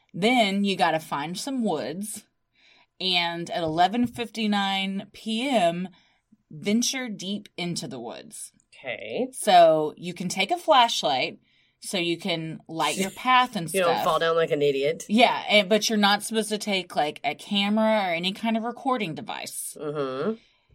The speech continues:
Speaker 1: You also, the whole time you're walking down this path,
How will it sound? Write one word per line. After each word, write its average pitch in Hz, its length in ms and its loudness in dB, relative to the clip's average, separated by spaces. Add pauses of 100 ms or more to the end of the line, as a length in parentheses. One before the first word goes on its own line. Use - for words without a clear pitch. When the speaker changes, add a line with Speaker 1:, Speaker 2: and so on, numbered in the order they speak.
(460)
Speaker 1:
You 185 280 -8
also, 180 640 2
the 165 100 0
whole 214 240 0
time 214 340 -4
you're 175 160 -6
walking 170 640 0
down 156 240 -2
this 143 240 -12
path, 180 600 -6